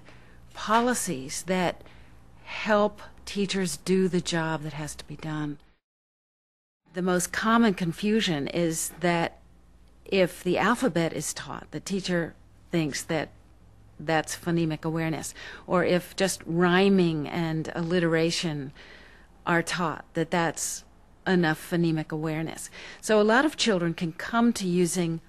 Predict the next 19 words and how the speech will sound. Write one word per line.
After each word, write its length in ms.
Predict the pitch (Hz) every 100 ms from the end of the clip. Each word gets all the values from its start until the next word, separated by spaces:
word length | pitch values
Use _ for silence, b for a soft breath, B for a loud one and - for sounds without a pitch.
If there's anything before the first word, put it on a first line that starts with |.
| -
letters 680 | 170 175 220 269 165 - -
without 400 | 180 220 233 -
fully 400 | - 294 302 190
understanding 880 | 185 160 - - 226 269 226 156 165
the 140 | 175
alphabetic 560 | 175 180 185 170 170 -
principle, 480 | 262 262 - - - B B
what 180 | - 185
those 240 | 220 202 175
letters 380 | 170 165 165
do. 340 | - 254 302 - - B B B B
And 120 | 175
until 280 | 180 - 262
we 140 | 262
spend 380 | 196 - 180 170
time 260 | 180 208 202
making 300 | 175 156 165
sure 360 | - 214 208
that 220 | 180 151